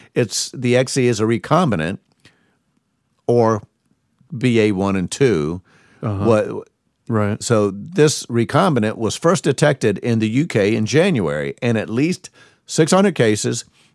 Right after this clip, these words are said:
Speaker 1: have been reported so far, according to the W H O. The X E belongs to Omicron variant until significant differences in transmission and disease characteristics, including severity, may be reported,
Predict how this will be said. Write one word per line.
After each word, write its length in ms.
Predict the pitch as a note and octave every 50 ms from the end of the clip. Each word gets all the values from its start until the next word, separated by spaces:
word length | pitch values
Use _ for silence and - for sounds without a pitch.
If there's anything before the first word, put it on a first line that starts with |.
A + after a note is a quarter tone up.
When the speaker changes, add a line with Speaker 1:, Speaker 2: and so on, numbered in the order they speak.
| _ -
Speaker 1:
have 120 | A#2 A2+
been 120 | A2 B2+ A#2+
reported 400 | A#2+ A#2+ - - A#2 A2 G#2 G#2
so 180 | - - A2
far, 340 | G2+ A2+ A2 F2+ C#2+ C2 - _ _ _ _ _
according 400 | - A2 - - G#2+ F2+ E2+ F2+ G2
to 180 | - E2+ E2 F2+
the 100 | F#2+ F#2
W 260 | E2+ D#2+ D2 E2+ D#2+
H 140 | F2 G2 -
O. 240 | C3+ F#2+ C2 - - _ _ _ _ _ _ _ _ _ _ _ _ _ _ _ _ _
The 140 | - F#2 F2+
X 200 | G#2 C3+ - -
E 100 | F3 G3
belongs 1000 | F3 C3 C3 A#2 A2+ B2+ D3+ F#3 F3 D3 A2+ F#2 E2+ F2+ G2+ G#2 G#2+ - - - _ _ _ _ _
to 400 | - - A3+ C#4 B3 D#3+ A#2 - -
Omicron 580 | G#2 A2 A2 F#2+ F#2+ F2 - - D#2+ D#2+ E2 D#2+
variant 400 | D#2+ D#2+ D#2 E2 F2 F#2+ G#2 - _ _ _ _ _ -
until 500 | - G2 F#2 - - D#3 D#3+ C3+ A#2+ A2+
significant 560 | - - A2+ F#2+ F#2+ G#2+ G2 G#2+ G2+ G#2+ G2+
differences 500 | F#2 G2 F2+ G2+ F#2 E2+ - G2+ F#2+ F2
in 80 | G2 F2
transmission 640 | - - G2 F#2 F2+ E2 F2+ A2+ A#2+ A2+ - A#2 G2
and 140 | G2 F#2+ F2+
disease 600 | D#2+ E2+ E2 E2+ G2+ A#2 B2+ C#3+ C3 A#2+ F#2 - - - - - - _ _ _ -
characteristics, 960 | - - C3 A#2+ G#2+ G2 - - F#2 F2 E2+ F2 - - G2+ G2 F2+ - - _ _ _ _ _
including 520 | - G#2+ G2+ F#2+ - B2+ C3 B2+ A2+ A#2 G#2+
severity, 520 | - - G2 F#2+ A#2+ C3 C3+ A#2+ G#2 F#2+ E2+
may 320 | D2 F2+ G2 G#2 A#2+ B2+
be 180 | G#2+ G#2 G#2+ G2+
reported, 640 | F#2 G2 F#2 - - C#3+ D#3 C3 F2+ A#1+ - -